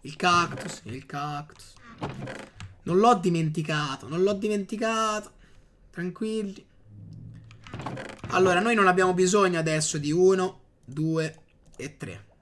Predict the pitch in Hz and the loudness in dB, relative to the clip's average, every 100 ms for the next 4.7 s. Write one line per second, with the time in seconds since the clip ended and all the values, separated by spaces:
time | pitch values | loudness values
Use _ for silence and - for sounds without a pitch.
0 | _ - 147 151 - 147 143 139 - 143 | _ -12 -8 -6 -4 -6 -6 -8 -8 -10
1 | 131 156 143 123 - - - - - - | -6 -4 -6 -8 -12 -12 -14 -10 -4 0
2 | 190 175 175 180 208 208 196 185 170 156 | 2 4 4 4 2 2 4 4 2 0
3 | 156 180 160 156 143 147 180 175 156 165 | 2 2 2 -2 0 0 2 2 -2 -2
4 | 156 180 - 151 135 131 | -2 -4 -4 -4 -4 -8